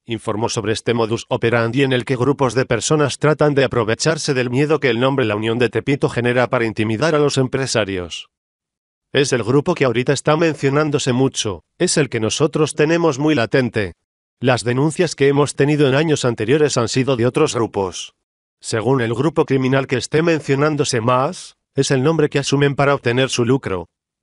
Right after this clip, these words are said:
abundó el fiscal de la Fuerza Antisecuestro. Aunque muy pocos caen, Zúñiga dijo que este grupo delictivo ha elevado las denuncias por extorsión principalmente en las alcaldías Cuauhtémoc y Venustiano Carranza.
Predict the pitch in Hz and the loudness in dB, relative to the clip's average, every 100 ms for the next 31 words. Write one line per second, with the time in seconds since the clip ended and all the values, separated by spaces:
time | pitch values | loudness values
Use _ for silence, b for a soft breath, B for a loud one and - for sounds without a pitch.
0 | - 131 120 120 143 - 117 - 151 147 | -4 0 2 2 0 0 -6 -2 0 0
1 | 127 110 135 139 139 135 120 104 107 120 | 0 0 0 0 0 -2 -2 -6 -2 -2
2 | 101 - 92 80 _ _ _ _ _ _ | -2 -6 -10 -12 _ _ _ _ _ _
3 | _ _ _ 131 131 123 113 127 143 143 | _ _ _ 0 0 0 0 0 0 0
4 | 139 - 165 151 139 - _ - 123 110 | -2 -2 0 0 -2 -10 _ -6 -2 0
5 | 113 110 120 123 135 139 - 139 120 110 | 0 0 0 0 0 -2 -2 -2 -2 -2
6 | 113 104 107 - 127 123 123 120 127 120 | -2 -2 -4 -6 -2 0 0 0 0 2
7 | 131 110 120 131 156 160 139 - 123 - | 0 0 -2 0 0 0 -2 0 -2 0
8 | - 110 - 139 127 131 131 - 131 135 | -2 0 2 2 2 -2 0 0 0 2
9 | 165 170 160 139 - 127 131 117 135 123 | 0 2 2 0 0 -2 -2 0 0 0
10 | - 117 104 123 143 123 113 107 95 - | 0 -2 0 0 0 0 -2 -2 -4 -2
11 | 123 143 143 120 107 98 104 87 | 0 0 0 0 -2 -4 -6 -8